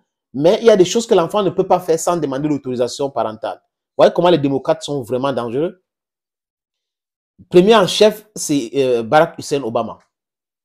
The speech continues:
Donc, ils font la promotion de ces choses-là parce qu'ils sont dans les, les, les, les, les,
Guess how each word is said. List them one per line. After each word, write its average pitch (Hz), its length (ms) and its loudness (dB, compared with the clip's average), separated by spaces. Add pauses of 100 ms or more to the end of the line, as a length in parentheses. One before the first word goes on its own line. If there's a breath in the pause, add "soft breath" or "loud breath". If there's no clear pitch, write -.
(420)
Donc, 185 220 0
ils 359 60 6
font 320 140 2
la 214 120 8
promotion 180 400 -2
de 165 80 2
ces 180 140 0
choses-là 143 480 -2
parce 123 200 -6
qu'ils 165 180 -4
sont 160 220 -2
dans 139 260 0 (380 soft breath)
les, 123 180 -2
les, 120 180 -4
les, 117 220 -8
les, 101 300 -20
les, 107 440 -18